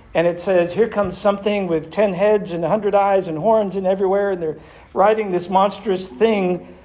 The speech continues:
does that mean you're gonna tell your Christian, your, your, your child, that we're gonna go find that thing and try to ride it around the neighborhood? Well, that wouldn't be a good hermeneutic. Do you get what I'm saying?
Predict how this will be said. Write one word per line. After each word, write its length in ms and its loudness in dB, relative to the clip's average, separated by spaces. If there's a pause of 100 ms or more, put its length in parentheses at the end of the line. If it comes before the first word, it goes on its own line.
(760)
does 180 0
that 220 4
mean 240 -4
you're 140 2
gonna 160 -2
tell 180 -2
your 120 -2
Christian, 520 -6
your, 100 -14
your, 180 -4
your 200 -6
child, 720 0 (280)
that 120 -4
we're 100 0
gonna 140 -2
go 140 0
find 320 0
that 140 -2
thing 140 -2
and 120 -4
try 160 0
to 80 0
ride 240 0
it 120 -6
around 180 -2
the 60 -4
neighborhood? 520 -4 (480)
Well, 160 -8
that 220 2
wouldn't 220 2
be 120 2
a 80 4
good 200 2
hermeneutic. 1000 0
Do 60 -10
you 60 -6
get 180 0
what 80 -2
I'm 100 0
saying? 480 -2